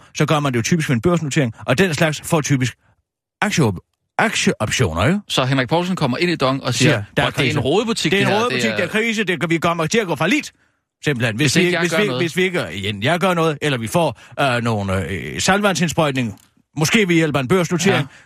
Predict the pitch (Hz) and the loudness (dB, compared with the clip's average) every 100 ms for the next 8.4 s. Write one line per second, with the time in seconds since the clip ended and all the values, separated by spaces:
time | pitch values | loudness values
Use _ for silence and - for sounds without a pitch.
0 | - 110 185 175 151 147 135 117 104 - | -12 -2 0 2 0 -2 -2 -2 -2 -2
1 | 117 120 107 92 - _ - 101 92 78 | -2 0 0 0 -6 _ -2 0 0 -2
2 | - 82 98 87 - _ - 98 95 110 | -4 -2 -2 -4 -6 _ -2 2 4 4
3 | 113 107 95 80 82 85 85 98 - 87 | 4 2 0 0 -2 -2 -2 -4 -2 -4
4 | 85 110 101 107 143 - 87 92 170 95 | -2 0 2 2 2 2 -2 0 2 2
5 | 127 - 147 113 107 117 120 107 107 104 | 2 2 0 0 0 0 0 0 0 -2
6 | - - 120 113 - 98 - 143 156 147 | -4 -2 0 -2 -2 -4 0 0 2 2
7 | 107 98 135 92 98 101 - 110 131 - | 2 0 0 0 0 0 0 -2 -2 -2
8 | 135 120 - | 2 4 4